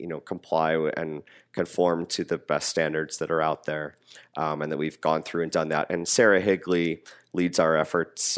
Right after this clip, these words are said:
um, on Dojo two around accessibility. And then it's about providing good guidance, so, you know, good documentation information about how we do that so that engineers don't just turn around and break accessibility in, in their own efforts.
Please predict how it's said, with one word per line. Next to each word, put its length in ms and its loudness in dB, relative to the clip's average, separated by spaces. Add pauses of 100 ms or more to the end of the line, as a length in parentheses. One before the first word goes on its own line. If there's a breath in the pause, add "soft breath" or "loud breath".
um, 320 -6
on 140 -2
Dojo 280 2
two 260 0
around 260 0
accessibility. 800 -2 (520 loud breath)
And 200 4
then 480 4 (280)
it's 220 4
about 380 4
providing 420 4
good 240 2
guidance, 520 2
so, 440 0
you 80 -6
know, 140 -2
good 180 -2
documentation 760 0
information 520 -2
about 340 -2 (240 loud breath)
how 500 6
we 220 0
do 180 2
that 260 4
so 140 2
that 240 0 (200)
engineers 500 2
don't 200 2
just 200 -4
turn 160 2
around 280 4
and 80 -2
break 220 0
accessibility 720 2
in, 200 -2
in 80 -4
their 140 0
own 300 -2 (200)
efforts. 500 -2